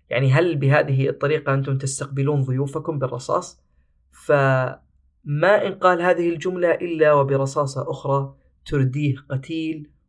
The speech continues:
هو وزوجته. وبالمناسبة يعني زوجته، هذا ال-، ال-، الأمير عانى في الارتباط بها، لأنه في أوروبا في ذلك الوقت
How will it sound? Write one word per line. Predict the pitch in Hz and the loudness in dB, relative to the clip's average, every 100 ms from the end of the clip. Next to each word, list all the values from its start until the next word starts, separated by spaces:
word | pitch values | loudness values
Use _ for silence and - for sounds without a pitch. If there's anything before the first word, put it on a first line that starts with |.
| _ | _
هو | 156 151 147 143 139 139 _ _ - | 0 2 2 2 -4 -10 _ _ -2
وزوجته. | 143 143 127 - - - _ _ _ _ _ _ - | 0 0 -2 -8 -16 -20 _ _ _ _ _ _ -6
وبالمناسبة | 165 165 202 190 - 120 | -4 -2 0 -2 -2 -4
يعني | 104 107 123 123 | -6 -8 -8 0
زوجته، | 156 156 147 151 139 135 _ _ _ _ _ _ _ - | 2 2 0 -4 -4 -6 _ _ _ _ _ _ _ -12
هذا | - 151 131 123 117 - - 127 | -2 0 2 2 0 -8 -10 -10
ال-، | 127 139 - | -10 -12 -12
ال-، | 135 127 131 - | -10 -10 -12 -12
الأمير | 131 135 135 165 151 135 - _ _ - | -12 -6 -4 -2 -2 -2 -6 _ _ -2
عانى | 120 160 196 151 123 113 - _ | 2 2 2 2 0 -2 -12 _
في | - 135 123 120 | -10 -6 -6 -8
الارتباط | 131 131 - 139 143 135 - | -8 -8 -8 -2 -2 -2 -4
بها، | 131 113 113 | -4 -4 -8
لأنه | - 139 135 131 127 - _ | -6 -2 -2 -2 -6 -12 _
في | - 143 | -8 -2
أوروبا | 147 147 131 | 0 2 0
في | 135 | 0
ذلك | 135 143 139 139 | 0 0 0 -2
الوقت | 131 139 | 0 -2